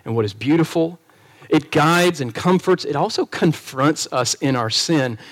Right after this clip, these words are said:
but it doesn't leave us there. Like Cody reminded us,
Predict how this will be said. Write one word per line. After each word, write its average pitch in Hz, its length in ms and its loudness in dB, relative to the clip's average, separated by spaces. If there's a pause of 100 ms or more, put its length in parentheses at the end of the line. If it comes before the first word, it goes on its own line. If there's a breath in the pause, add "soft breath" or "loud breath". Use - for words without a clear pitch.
(100)
but 160 120 2
it 160 60 0
doesn't 180 320 0
leave 180 600 2
us 127 280 0
there. 123 220 0
Like 143 220 0
Cody 196 260 0
reminded 175 500 0
us, 135 220 0